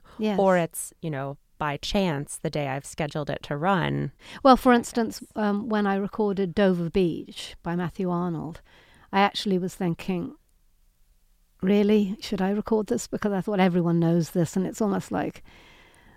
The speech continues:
Speaker 1: you know, overkill. But, uh, I thought, "Well, yeah, I'll, I will, will, will record it." And then, um, it turned out to be right at the beginning of the pandemic,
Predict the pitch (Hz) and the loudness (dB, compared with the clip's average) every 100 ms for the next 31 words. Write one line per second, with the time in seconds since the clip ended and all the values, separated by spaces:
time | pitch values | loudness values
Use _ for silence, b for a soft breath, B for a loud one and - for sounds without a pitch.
0 | B - 170 151 151 - 175 165 175 - | B 0 2 2 0 4 4 4 0 -4
1 | 170 160 B B B - 208 208 - 202 | -4 -6 B B B -4 -2 -2 2 4
2 | 208 - - 175 185 196 220 233 226 226 | 4 -2 -4 -4 -2 2 6 8 6 0
3 | _ _ _ 240 156 165 175 - 170 156 | _ _ _ 0 2 2 0 0 0 0
4 | 165 226 180 160 349 185 180 170 165 190 | -4 -2 -2 -2 0 4 4 2 -2 -4
5 | 160 196 - - b b b 208 220 254 | -4 -6 -8 -16 b b b 0 2 4
6 | 247 247 240 240 240 233 - _ _ _ | 4 2 2 0 2 -2 -8 _ _ _
7 | _ _ - - - 240 226 240 - - | _ _ -18 -10 0 2 2 2 0 -4
8 | 196 202 190 - 220 233 233 240 - - | -2 0 0 -2 -4 0 2 0 -4 -14
9 | - - _ _ _ _ 196 202 190 190 | -16 -20 _ _ _ _ -12 -6 -2 0
10 | 220 208 185 175 - 185 180 180 - 196 | 2 2 0 -2 -4 -4 -2 -4 -6 -4
11 | 185 214 233 151 - - | -2 -2 -2 -6 -12 -18